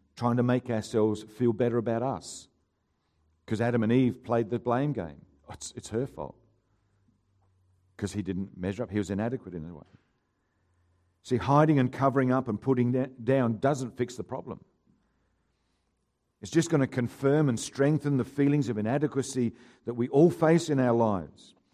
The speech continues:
However, there is a different direction that we can take when this comes up. And that is the direction that God gives us, to take God's direction in our lives.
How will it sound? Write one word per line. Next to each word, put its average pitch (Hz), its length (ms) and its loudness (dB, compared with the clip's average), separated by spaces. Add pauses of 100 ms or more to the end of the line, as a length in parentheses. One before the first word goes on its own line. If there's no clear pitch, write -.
However, 147 480 4
there 120 180 4
is 104 100 -2
a 104 60 0
different 147 480 -2
direction 131 440 -2
that 117 60 -6
we 123 140 -2
can 123 180 -2
take 110 460 -6 (260)
when 107 200 0
this 107 120 -2
comes 98 360 -6
up. 73 200 -8 (440)
And 101 140 -4
that 131 140 2
is 131 100 -4
the 113 80 -6
direction 110 460 -2
that 110 180 -6
God 98 280 -2
gives 76 200 -10
us, - 240 -20 (240)
to 107 80 -12
take 135 420 -4
God's 127 300 2
direction 120 600 -2
in 95 140 -4
our 87 120 -4
lives. 82 540 -8